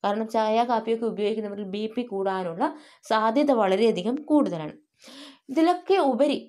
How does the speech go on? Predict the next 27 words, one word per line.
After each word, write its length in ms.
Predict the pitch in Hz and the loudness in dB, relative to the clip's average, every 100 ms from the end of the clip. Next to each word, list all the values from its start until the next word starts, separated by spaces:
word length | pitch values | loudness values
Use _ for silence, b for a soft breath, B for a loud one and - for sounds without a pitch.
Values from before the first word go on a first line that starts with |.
| - | -6
പ്രധാനമായിട്ടും 720 | 202 196 208 277 294 262 202 | -2 0 2 0 0 -2 -2
നമുക്ക് 220 | 180 208 226 | -4 -4 -4
സ്ട്രെസ് 540 | - - 240 233 - 370 | -6 -2 -2 -2 0 2
കൊണ്ട് 240 | 226 165 - B B | 2 -4 -10 B B
ഇങ്ങനെ 240 | B 233 214 | B 0 0
ഹൈപ്പർ 360 | 208 196 196 226 | 0 -2 -2 -2
ടെൻഷൻ 280 | 226 220 226 | -2 -2 -6
ഉണ്ടാവുന്നത് 480 | 196 185 226 262 240 | -4 -2 -2 -2 -4
കൊണ്ട് 180 | 175 160 | -6 -10
തന്നെ 200 | 165 208 226 B B | -12 -14 -16 B B
സ്-, 160 | - - - | -20 -20 -18
സ്ട്രെസ് 580 | - - 277 254 254 392 349 | -18 -6 0 0 0 0 2
കുറയ്ക്കുന്നതിനാവശ്യമായിട്ടുള്ള 1700 | 247 226 226 233 226 226 226 226 214 196 208 220 208 202 202 220 277 | 2 0 -2 -2 0 0 -2 -2 -2 -4 -8 -8 -6 -6 -6 -2 2
ലഘു 280 | 294 302 302 | 4 2 0
വ്യായാമങ്ങൾ 480 | 262 190 180 160 160 B B B | -2 -2 -4 -8 -16 B B B
അല്ലെങ്കിൽ 260 | 233 247 247 | 2 4 4
ലോ-, 280 | 220 226 220 214 | 4 2 2 2
യോഗ 280 | 220 226 247 | 2 4 2
പോലുള്ള 320 | 208 196 190 180 | 0 -4 -4 -4
കാര്യങ്ങൾ 400 | 175 170 170 170 B B B | -6 -8 -10 -12 B B B
അല്ലെങ്കിൽ, 280 | 214 190 190 190 190 B B | -2 -2 -4 -6 -8 B B
ഏഹ്, 300 | 190 185 185 - | -6 -4 -6 -2
ശ്വസന 340 | 233 233 240 233 | -2 0 -2 0
വ്യായാമങ്ങളൊക്കെ 840 | 214 196 190 190 196 190 190 - 208 214 | 0 0 -2 -4 -8 -10 -10 -8 -6 -4
ചെയ്യുന്നത് 400 | 196 220 233 190 | -2 0 0 -2
കൊണ്ട് 180 | 160 160 - B B | -6 -10 -14 B B
നമുക്കൊരു 320 | 254 269 277 | -2 2 2